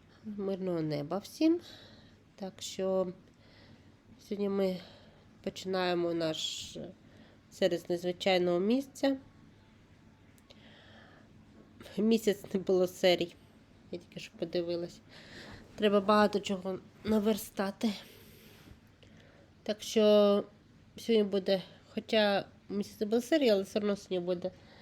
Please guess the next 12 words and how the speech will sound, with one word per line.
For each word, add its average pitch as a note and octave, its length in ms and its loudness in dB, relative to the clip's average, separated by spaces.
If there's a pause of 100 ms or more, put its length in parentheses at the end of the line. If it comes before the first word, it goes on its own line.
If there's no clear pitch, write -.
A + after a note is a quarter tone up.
(540)
коротка G3 420 -2
серія, G#3+ 520 4 (2750)
яку F#3 260 4
я F#3 80 6
попитаюсь F#3 640 4 (540)
об'яснити F#3+ 600 -2
все. D#3+ 380 0 (2000)
По-перше, B3 560 2
ми G#3+ 260 2
живемо A3 500 0
зараз, G#3 420 0
ну, F#3+ 320 -2